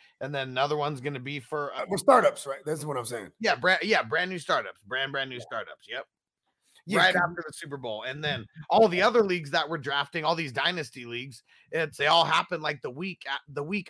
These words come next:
Speaker 1: of the N F L draft. So, like, right after the N F L draft goes, then we do, it's like a week-long draft. But you
Speaker 2: All the
Speaker 1: can't do
Speaker 2: rookie,
Speaker 1: slow
Speaker 2: the
Speaker 1: drafts.
Speaker 2: rookie drafts.
Speaker 1: Yeah,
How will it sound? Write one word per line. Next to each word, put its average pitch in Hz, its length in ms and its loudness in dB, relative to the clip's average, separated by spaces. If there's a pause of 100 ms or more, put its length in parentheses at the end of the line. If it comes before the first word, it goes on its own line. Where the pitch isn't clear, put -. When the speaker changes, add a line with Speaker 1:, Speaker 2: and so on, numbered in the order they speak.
Speaker 1:
of 165 340 0
the 143 100 -6
N 156 140 -2
F 147 160 -4
L 139 140 -2
draft. 156 300 -4
So, 131 100 -12
like, 107 120 -8
right 175 280 -2
after 175 260 -2
the 170 120 -6
N 165 100 -2
F 160 160 -4
L 160 100 2
draft 151 380 -4
goes, 175 300 -2 (320)
then 160 180 -2
we 160 80 -6
do, 151 160 -4
it's 143 80 -4
like 147 140 -4
a 123 40 -16
week-long 147 520 -8
draft. 135 420 -6
But 156 100 -4
you 165 80 -4
Speaker 2:
All - 60 -2
the 214 80 4
Speaker 1:
can't 170 120 2
do 175 60 2
Speaker 2:
rookie, 226 200 -6
Speaker 1:
slow 190 140 2
Speaker 2:
the 165 60 -6
Speaker 1:
drafts. 139 220 0
Speaker 2:
rookie 135 260 -2
drafts. 92 440 -10 (500)
Speaker 1:
Yeah, 135 240 -6